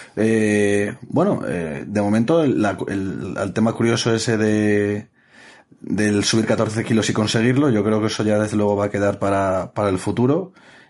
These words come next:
Y, y bueno, muchos fallos de los chinos en general, decepciones, que es lo mal-, lo que te pasa cuando tienes expectativas muy altas, que, que luego te la pegas. Y, y bueno, de momento eso, a-, se queda a la espera de, del grupo de más de ciento cinco de hoy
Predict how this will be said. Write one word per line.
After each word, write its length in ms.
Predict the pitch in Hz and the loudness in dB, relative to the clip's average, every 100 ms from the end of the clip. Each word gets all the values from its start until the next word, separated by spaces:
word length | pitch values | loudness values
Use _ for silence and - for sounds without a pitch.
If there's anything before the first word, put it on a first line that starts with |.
| _ | _
Y, 720 | - 101 98 92 90 87 - | 0 2 2 2 2 0 -2
y 40 | 98 | 0
bueno, 400 | 113 131 107 120 | 2 2 0 -2
muchos 300 | 107 113 120 | -2 0 0
fallos 240 | 120 110 | 0 0
de 60 | 107 | 0
los 100 | 107 | -2
chinos 300 | - 127 120 | 0 0 0
en 100 | 110 | -2
general, 360 | 110 107 127 110 | 0 2 2 0
decepciones, 580 | 95 101 - 120 131 | -2 -2 0 2 0
que 260 | 135 98 90 | 0 -2 0
es 80 | 98 | 0
lo 60 | |
mal-, 180 | 98 98 | -2 -2
lo 100 | 95 | -2
que 80 | 92 | -2
te 80 | 90 | -2
pasa 200 | 98 101 | -4 -2
cuando 200 | 90 90 | -2 0
tienes 360 | 92 95 - - | 0 -2 -4 -8
expectativas 920 | 92 - - - 98 92 90 - - - - - | -8 -6 -4 -2 0 2 0 -4 -12 -20 -20 -10
muy 180 | 98 101 | -2 2
altas, 460 | 110 113 135 139 - | 2 2 0 -2 -8
que, 460 | - 85 71 58 - | -4 -2 -2 -4 -4
que 120 | 87 | -2
luego 200 | 90 92 | 0 0
te 80 | 92 | 0
la 140 | 92 | 0
pegas. 460 | 113 117 160 - - - - - - - | 0 0 -2 -6 -18 -20 -20 -20 -12 -2
Y, 580 | 104 104 95 92 - | 0 2 2 2 2
y 40 | 92 | 2
bueno, 220 | 113 123 | 2 2
de 60 | 92 | 2
momento 320 | 95 107 127 | 2 2 2
eso, 260 | 127 104 | 2 0
a-, 240 | 87 87 - | 0 -2 -4
se 140 | - | -6
queda 220 | - 104 | 0 2
a 40 | 107 | 2
la 60 | |
espera 340 | 101 - 107 101 | 0 0 0 2
de, 680 | 101 101 98 98 98 101 - _ _ - | 2 2 0 0 -4 -8 -16 _ _ -16
del 580 | - 104 101 98 98 95 90 | -4 0 2 2 0 -2 -2
grupo 300 | 101 104 107 | -2 0 2
de 80 | 104 | 2
más 380 | 107 - - - | 0 -2 -8 -8
de 120 | 98 | -6
ciento 280 | - 110 107 | 0 0 0
cinco 320 | 107 113 107 | 0 2 2
de 140 | 104 123 | 4 2
hoy 220 | 202 | 0